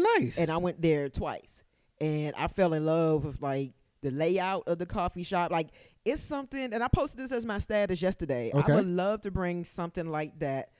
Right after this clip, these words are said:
Speaker 2: to D C, preferably in Ward seven or eight.
Speaker 1: Right.
Speaker 2: For those of you that are outside of the D C area, not familiar, those are the predominantly black wards.
Speaker 1: Right.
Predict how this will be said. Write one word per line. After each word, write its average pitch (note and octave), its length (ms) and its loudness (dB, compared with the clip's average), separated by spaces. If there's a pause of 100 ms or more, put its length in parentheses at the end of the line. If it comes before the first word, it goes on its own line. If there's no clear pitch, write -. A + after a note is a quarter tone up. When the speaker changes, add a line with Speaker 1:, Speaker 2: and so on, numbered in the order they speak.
(240)
Speaker 2:
to D3 560 0
D D#3+ 260 -6
C, C#3 460 -6
preferably D3 560 -4
in C#3 140 -6
Ward C#3 320 -2
seven C#3+ 440 -4
or C3 200 -4
eight. C3+ 340 -4
Speaker 1:
Right. A#2 300 -8
Speaker 2:
For D#3 140 -2
those D3+ 320 0
of D#3 60 -8
you D3+ 180 -2
that C#3+ 180 -4
are C3 120 -6
outside C3 840 -4
of C3 260 -4
the B2+ 80 -8
D C3+ 180 -6
C C#3+ 260 -6
area, C3+ 300 -2
not C3 300 -8
familiar, C3+ 420 -4
those C3+ 280 -2
are C3 140 -4
the B2+ 60 -6
predominantly C3+ 580 -6
black C#3 280 -6
wards. C#3 480 0
Speaker 1:
Right. A2+ 160 -2